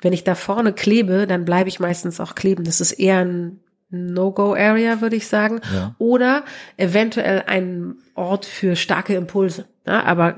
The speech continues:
Speaker 1: kein normaler Aufenthaltsort,
Speaker 2: Okay.
Speaker 1: weil er dich eben unglaublich einschränkt in deinen Bewegungsmöglichkeiten.
Speaker 2: Wenn ich eine Leinwand habe, dann kann ich mich ja auch links von der Leinwand positionieren, aus der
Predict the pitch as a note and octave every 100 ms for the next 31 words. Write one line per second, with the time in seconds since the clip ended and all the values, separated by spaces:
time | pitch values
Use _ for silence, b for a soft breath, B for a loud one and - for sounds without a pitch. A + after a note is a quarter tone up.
0 | - - F3+ F#3+ F#3+ F#3+ F3+ F3 E3 E3+
1 | F3 E3+ D#3+ E3+ E3 D3+ C#3 - - -
2 | - - - F3+ E3 E3+ E3 - F3 G3+
3 | F#3 F3 F3 F#3 E3+ - E3 E3 E3 E3
4 | E3 E3+ D#3+ E3 E3+ E3+ E3 - E3 -
5 | - A#2+ G#2+ A2 A2 D3 E3 C3+ C3+ C#3+
6 | C#3 B2+ A#2+ C3+ C3+ - D3 B2+ - C3
7 | A#2 - A#2 D#3 F3 - B2 G#2+ G#2 G2+
8 | G#2 G2+ A2 G#2 - A2 G#2+ D3+ C#3 A#2+
9 | G2+